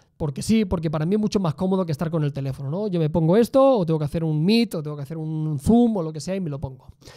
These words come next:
Y la verdad que se escuchan de maravilla. Tenemos dos micrófonos, en este caso destinados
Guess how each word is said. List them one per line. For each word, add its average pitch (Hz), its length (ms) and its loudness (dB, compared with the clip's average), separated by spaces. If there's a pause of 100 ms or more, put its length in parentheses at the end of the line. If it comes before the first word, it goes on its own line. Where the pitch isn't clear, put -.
(220)
Y 220 40 0
la 220 60 4
verdad 233 140 4
que 254 80 -2
se 220 60 -4
escuchan 240 440 -4
de 214 140 2
maravilla. 170 560 2
Tenemos 190 360 -4
dos 220 220 2
micrófonos, 175 640 -2
en 160 80 -6
este 151 160 -8
caso 170 180 -2
destinados 165 640 2